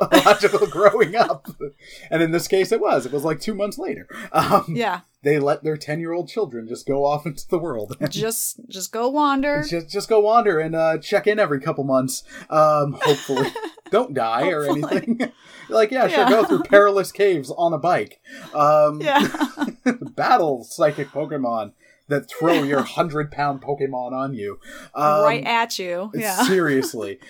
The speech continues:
Speaker 1: But, yeah, I didn't have, I couldn't see anything where I'm like, "Oh, this is a plot hole," or,
Speaker 2: Mm-hmm.
Speaker 1: "Oh, this is this." Um, the, the logical flow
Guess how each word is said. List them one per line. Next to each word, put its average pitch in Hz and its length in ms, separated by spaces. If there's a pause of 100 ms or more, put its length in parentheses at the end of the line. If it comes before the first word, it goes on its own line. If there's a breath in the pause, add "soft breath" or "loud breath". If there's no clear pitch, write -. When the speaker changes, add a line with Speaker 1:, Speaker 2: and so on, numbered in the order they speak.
(300 loud breath)
Speaker 1:
But, 151 460 (120)
yeah, 185 260
I 165 120
didn't 170 380
have, 185 320 (200)
I 143 80
couldn't 185 340
see 180 240
anything 165 440
where 151 120
I'm 147 140
like, 131 260
"Oh, 165 140
this 151 200
is 147 120
a 143 40
plot 147 420
hole," 147 520
or, 127 340 (360)
Speaker 2:
Mm-hmm. 208 160
Speaker 1:
"Oh, 147 180
this 147 300
is 107 240
this." 143 640
Um, 117 560 (200)
the, 139 100 (200)
the 139 200
logical 143 720
flow 139 500